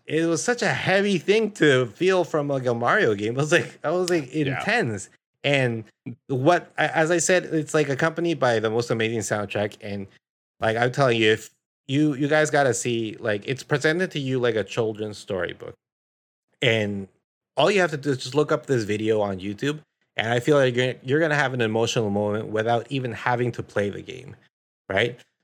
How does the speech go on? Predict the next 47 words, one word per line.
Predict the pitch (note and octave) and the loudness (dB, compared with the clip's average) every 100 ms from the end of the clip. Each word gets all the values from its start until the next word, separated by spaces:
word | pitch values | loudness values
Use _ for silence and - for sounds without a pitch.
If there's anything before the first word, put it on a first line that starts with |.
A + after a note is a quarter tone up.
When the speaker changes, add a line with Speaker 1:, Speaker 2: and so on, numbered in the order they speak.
| _ | _
Speaker 1:
So | B2 B2+ | 4 4
in, | A#2+ C#3+ C3+ | 2 0 0
in | D#3+ F3 | 0 2
the | F#3 E3+ | 4 4
end, | E3+ E3+ | 4 2
like, | D#3+ | 2
the | C#3+ | 4
Lumas | C#3+ D3 D3 | 2 2 0
console | D3 C3 - A2+ A2 | -2 -2 0 0 0
her | B2 | -2
and | A2+ | -2
say | - A#2 | -2 -2
something | B2+ A2+ A#2+ | -4 -2 0
like, | A2+ A2 - _ - | 2 0 -6 _ 0
"Your | E3 | 2
mother | E3 E3 D#3+ | 4 4 2
is | C#3+ | 2
always | C#3 C#3+ | -2 -4
a | C3 | -4
part | C#3 C3+ | -2 0
of | C3 B2 | -2 -4
you, | C3 C3 | -2 -2
and | A#2+ | -2
she's, | - B2 - - | -4 -6 -8 -10
she's | - B2 | -4 0
always | C3 C3 C3 | 2 2 0
gonna | B2+ A#2 | -2 -2
be | A#2+ | -2
with | G#2+ A#2+ A#2 | 2 2 2
you." | A#2+ B2 C#3 _ _ _ | 0 0 0 _ _ _
And, | - A#2 A#2 A2+ - | -6 -4 -4 -6 -4
uh, | B2+ B2+ - | -4 -4 -8
like, | C3 B2+ | -2 0
they | B2+ C#3+ | 0 -2
decide | C#3 - C3+ B2+ | -2 2 2 2
to, | - C3+ A2+ G#2+ G2+ F#2+ | 2 4 6 4 0 -4
you | B2 | 0
know, | A2 A2 | 0 0
just | A#2 A2 - - | -2 -4 -8 -4
live | A2+ C3+ B2 | 2 2 4
with | B2 | 2
Rosalina | A2+ A#2 A2+ G#2+ A2+ A2+ A2+ A2+ A2+ | 4 2 2 0 0 -2 -2 -2 -2
as | A2 G#2 | -2 -2
she | A#2+ | -4
floats | A2+ A#2 A2 A2+ | -2 0 0 0
around | G#2 G#2 | 0 -2
space, | G2+ - G2+ G#2 | -4 -4 -4 -4